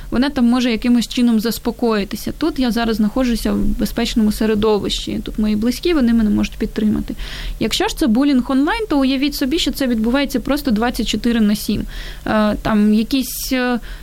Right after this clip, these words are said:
коментарі, знущання або наклеп, вони не зупиняються, вони можуть,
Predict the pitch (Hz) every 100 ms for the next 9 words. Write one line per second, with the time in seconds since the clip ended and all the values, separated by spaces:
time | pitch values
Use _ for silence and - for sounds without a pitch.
0 | - - 254 269 262 285 320 381 370 277
1 | 254 254 - 302 302 294 269 240 214 196
2 | 240 277 320 294 240 220 226 233 240 240
3 | 226 277 339 330 294 294 233 226 233 233
4 | 220 226 214 214 -